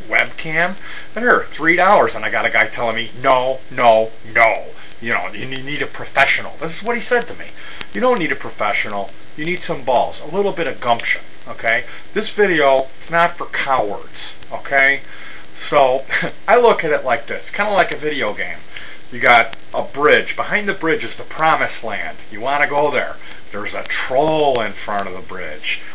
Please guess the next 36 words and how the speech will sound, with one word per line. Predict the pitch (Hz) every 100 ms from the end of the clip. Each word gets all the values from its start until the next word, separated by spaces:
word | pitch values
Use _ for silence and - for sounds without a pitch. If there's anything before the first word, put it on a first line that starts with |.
| -
Once | 135 135
you | 202
get | 208 202
past | 214 202 - -
him, | 226 185 175 -
you'll | 180 175
be | -
fine. | - 226 135 - - - -
Now, | 120
the | 120
troll, | - - 185 190 202 214
he | - 196
represents | 196 196 156 131 151 -
the | 139
jagoff | - - - 147 147 151 120 110 98 87 - - - - - - -
at | 123 113
GameStop. | 131 120 110 - 101 92 82 - - - - - - -
And | 113 117
this | 165
video | 139 151 135 117 107 101 - -
is |
specifically | - - - 135 - - 104 92 95
not | 107 107 98 - - - - -
for | -
people | - 110 95 90
like | 87 82 82
that. | - 85 82 - - -
But | 202
enough | 208 214 202
of |
my | 196 196
yakking. | 202 196 - - - - - -
Thanks | 190 208 -
for | 214
joining | 175 180 156 151 139
me | 143 143